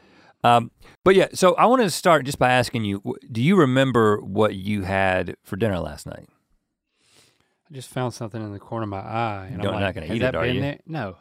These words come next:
Speaker 2: Has that been there all day? I mean, you
Speaker 1: When
Speaker 2: know,
Speaker 1: you
Speaker 2: I
Speaker 1: wear glasses, you don't have to worry about eye crusties and stuff.
Speaker 2: I have to scrape s-, eye crusties out of, like, the corner of Jade's eyes, like, it kinda weeps down her nose.
Speaker 1: Oh, yeah, well.
Speaker 2: For those of you who don't know, that's my wife.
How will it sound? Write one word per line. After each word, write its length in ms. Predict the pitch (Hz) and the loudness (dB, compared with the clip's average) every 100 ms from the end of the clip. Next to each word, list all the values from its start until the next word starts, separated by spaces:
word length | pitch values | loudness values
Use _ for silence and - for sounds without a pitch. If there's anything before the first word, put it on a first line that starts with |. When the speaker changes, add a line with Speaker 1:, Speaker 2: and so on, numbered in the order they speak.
| _ | _
Speaker 2:
Has 120 | 123 | -4
that 160 | 156 127 | -4 -2
been 200 | 127 147 | -2 -2
there 160 | 156 156 | -2 -2
all 140 | 151 | -2
day? 240 | 156 180 - _ _ _ _ - | -4 -6 -10 _ _ _ _ -10
I 40 | |
mean, 260 | 143 151 147 | -4 -2 -4
you 40 | - | -2
Speaker 1:
When 80 | 147 | 2
Speaker 2:
know, 60 | 147 | 4
Speaker 1:
you 60 | |
Speaker 2:
I 20 | |
Speaker 1:
wear 120 | 156 120 | 6 6
glasses, 380 | 117 107 95 | 4 2 0
you 60 | 107 | -2
don't 80 | 107 | -2
have 60 | |
to 60 | 101 | -2
worry 140 | 95 | -2
about 240 | 98 87 - | 0 -2 -4
eye 200 | 80 78 | -8 -8
crusties 500 | - 80 - 78 78 | -6 -8 -8 -14 -14
and 100 | 78 | -14
stuff. 260 | - - - | -14 -14 -8
Speaker 2:
I 80 | 123 | -2
have 220 | 156 - | -2 -2
to 100 | 123 | -4
scrape 520 | - - 147 135 135 - | -6 -6 -2 -2 -4 -12
s-, 160 | - - _ _ _ | -20 -20 _ _ _
eye 220 | 127 123 120 | -2 -2 -2
crusties 640 | - 123 107 120 104 107 | -2 -2 -2 -8 -8 -8
out 240 | 127 113 | -8 -8
of, 80 | 107 | -8
like, 240 | 107 101 - _ 127 | -8 -12 -16 _ -18
the 100 | 113 | -18
corner 380 | - 127 117 98 | -12 -8 -8 -8
of 80 | 98 | -8
Jade's 400 | 107 110 117 123 | -8 -8 -8 -8
eyes, 400 | 123 135 135 113 | -6 -6 -8 -10
like, 200 | 98 - - | -10 -12 -16
it 180 | 135 - | -16 -14
kinda 260 | - 123 101 | -8 -6 -4
weeps 380 | 104 123 - - | -4 -6 -8 -6
down 280 | 117 117 | -4 -2
her 100 | 107 | -4
nose. 580 | 107 107 117 143 - - _ _ _ _ _ - | -4 -4 -4 -6 -10 -18 _ _ _ _ _ -18
Speaker 1:
Oh, 100 | 90 | -14
yeah, 180 | 92 87 | -12 -10
well. 180 | 80 80 | -10 -6
Speaker 2:
For 100 | 135 | -2
those 120 | 135 | 0
of 40 | 127 | 0
you 60 | |
who 40 | 123 | 0
don't 220 | 120 120 | -2 -2
know, 120 | 117 | -2
that's 220 | 117 - | -2 -4
my 80 | 120 | -6
wife. 440 | 110 98 - _ | -4 -6 -12 _